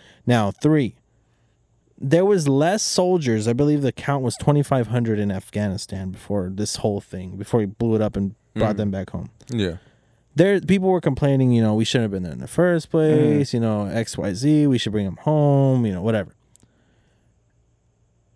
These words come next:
Speaker 1: There's more fucking soldiers around the world
Speaker 2: Than there is.
Speaker 1: elsewhere. There's, like, four thousand soldiers in fucking Korea alone.
Speaker 2: Yeah.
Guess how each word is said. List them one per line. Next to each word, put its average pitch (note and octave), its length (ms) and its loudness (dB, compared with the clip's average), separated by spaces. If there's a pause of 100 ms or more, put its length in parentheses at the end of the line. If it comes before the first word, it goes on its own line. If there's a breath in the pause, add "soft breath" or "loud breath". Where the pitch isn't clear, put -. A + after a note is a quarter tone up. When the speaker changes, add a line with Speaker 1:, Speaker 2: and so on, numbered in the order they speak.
(240)
Speaker 1:
There's G3 320 4
more F3+ 560 4
fucking D#3 520 0
soldiers D3+ 640 2
around C3+ 360 2
the A#2+ 100 4
world G#2+ 640 0 (640)
Speaker 2:
Than C3 100 2
there F3 160 6
is. G#3+ 60 4
Speaker 1:
elsewhere. G#2+ 580 2
There's, E3+ 200 4
like, G3+ 160 2
four F#3 300 2
thousand D#3+ 500 2
soldiers A#2+ 480 2
in A2 160 0
fucking A2 580 -2
Korea A#2 440 0
alone. A2+ 540 -4 (260)
Speaker 2:
Yeah. B2+ 300 0